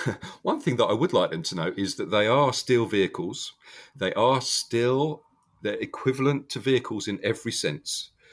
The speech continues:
We get so many questions about, "Do you need a license?" They are vehicles. They, they need plates, servicing, M O T after three years, you, you know, all of that.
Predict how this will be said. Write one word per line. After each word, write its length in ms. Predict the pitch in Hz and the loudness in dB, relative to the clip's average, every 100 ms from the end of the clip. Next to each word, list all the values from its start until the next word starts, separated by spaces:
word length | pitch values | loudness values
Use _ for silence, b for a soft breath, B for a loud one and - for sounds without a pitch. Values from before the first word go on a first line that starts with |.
| b b b | b b b
We 100 | 98 | -4
get 180 | 101 - | -2 -2
so 260 | - 120 | 0 0
many 160 | 131 127 | 2 -2
questions 480 | 131 120 - 107 92 | 0 -2 -2 -6 -8
about, 380 | - 95 - - | -4 -2 -4 -4
"Do 80 | 95 | -2
you 80 | |
need 180 | 95 95 | -2 -2
a 80 | 85 | -2
license?" 640 | 82 82 - 71 - - - _ - - - - - - - _ - | -2 -2 -6 -6 -6 -8 -12 _ -20 -20 -20 -20 -20 -20 -20 _ -6
They 160 | 101 101 | 0 2
are 140 | 107 | 2
vehicles. 540 | 107 107 98 85 78 - | 4 2 2 -2 -4 0
They, 200 | 90 90 | 0 2
they 240 | 95 95 | 2 2
need 280 | 92 92 - | 2 0 -2
plates, 580 | 101 98 90 - - - _ _ | 0 0 0 -4 -4 -6 _ _
servicing, 880 | - - 107 95 92 95 90 87 85 | -4 2 2 2 0 -2 -2 -4 -4
M 140 | 95 92 | -2 -2
O 80 | |
T 200 | 92 95 | -2 0
after 240 | 92 82 - | 0 -2 -8
three 240 | - 92 | -6 -4
years, 680 | 85 87 87 85 82 73 - - _ _ | -2 0 0 -2 -4 -6 -12 -16 _ _
you, 140 | 160 160 156 | -14 -10 -8
you 80 | 73 | -6
know, 180 | 69 - - | -6 -8 -6
all 200 | 87 82 | -2 0
of 80 | |
that. 180 | 78 - | 0 -2